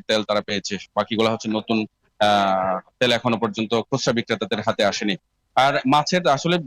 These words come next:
যে সামুদ্রিক মাছ, সামুদ্রিক মাছের সরবরাহ ভালো আছে, দামও মোটামুটি স্থিতিশীল আছে। তবে ডিমের দাম কিছুটা কমেছে, আজকের বাজারে ডিম বিক্রি করা হচ্ছে একশো পনেরো থেকে একশো সতেরো টাকা।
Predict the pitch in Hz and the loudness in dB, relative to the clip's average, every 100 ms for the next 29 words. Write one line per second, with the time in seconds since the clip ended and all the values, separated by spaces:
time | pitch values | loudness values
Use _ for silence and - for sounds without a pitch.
0 | 123 113 - 143 135 147 123 147 - 135 | -4 -4 0 0 0 0 2 0 2 -2
1 | 120 131 120 139 131 117 123 139 143 143 | 0 0 0 0 0 2 2 2 2 2
2 | 147 190 120 120 123 127 - _ - 196 | 2 0 2 2 2 0 -6 _ -2 2
3 | 214 175 147 139 131 123 107 98 110 127 | 4 2 0 -2 -2 0 0 0 -2 -2
4 | 120 135 139 123 113 123 131 - 139 127 | 2 4 2 2 0 0 -4 -4 0 2
5 | 127 - 147 - _ _ _ _ _ _ | 2 0 -2 -4 _ _ _ _ _ _
6 | _ 131 - 127 123 131 131 127 131 127 | _ -2 0 2 2 2 2 2 0 -2
7 | 127 127 131 131 - 135 175 170 147 131 | 0 0 0 -2 -4 -2 0 0 -2 -2
8 | 123 - - 113 120 120 127 | -2 -2 -2 0 2 2 2